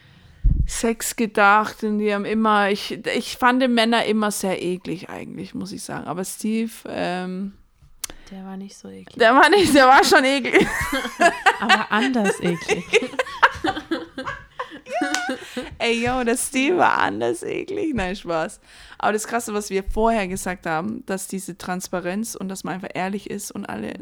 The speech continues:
Speaker 1: dreckige Geheimnisse erzählt, das hat Steve gemacht, bevor wir ein Paar waren. Der war, hat einfach alles raus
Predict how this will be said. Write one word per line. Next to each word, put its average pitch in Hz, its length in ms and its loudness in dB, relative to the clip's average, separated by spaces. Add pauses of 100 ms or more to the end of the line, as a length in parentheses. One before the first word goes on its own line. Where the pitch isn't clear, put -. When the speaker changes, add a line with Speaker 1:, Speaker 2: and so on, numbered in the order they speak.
Speaker 1:
dreckige 202 480 -8
Geheimnisse 196 640 -8
erzählt, 220 420 -10 (600)
das 208 260 -2
hat 262 220 -2
Steve 233 440 -2
gemacht, 196 520 -4
bevor 185 400 -6
wir 175 140 -6
ein 170 80 -8
Paar 139 280 -8
waren. - 260 -12
Der 190 160 -6
war, 180 160 -6
hat 196 140 -8
einfach 214 460 -12 (460)
alles 233 600 -8 (360)
raus 185 840 -6